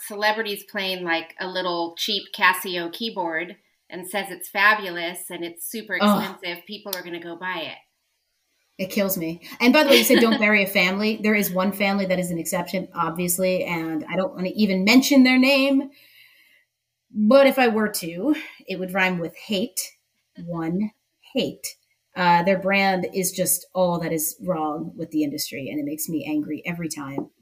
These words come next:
Speaker 1: Mm-hmm.
Speaker 2: And I don't throw shade at brands. I throw shade at that brand and one or two others selectively,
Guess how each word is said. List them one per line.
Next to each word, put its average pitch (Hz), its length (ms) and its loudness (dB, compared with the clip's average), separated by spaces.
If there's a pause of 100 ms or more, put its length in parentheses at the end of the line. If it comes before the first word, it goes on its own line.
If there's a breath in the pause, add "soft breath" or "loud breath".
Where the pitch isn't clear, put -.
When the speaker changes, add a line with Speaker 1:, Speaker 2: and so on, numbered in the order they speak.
(220)
Speaker 1:
Mm-hmm. 190 140 -6 (100)
Speaker 2:
And 190 240 -4 (680)
I 202 100 4
don't 220 280 4
throw 214 160 2
shade 185 320 4
at 180 120 0
brands. 156 520 -6
I 180 80 -6
throw 190 200 -2
shade 180 440 -2
at 165 140 -10
that 175 220 -2
brand 214 440 -2
and 160 240 -4
one 180 160 0
or 175 80 -2
two 175 200 -4
others 151 440 -4
selectively, 151 680 -10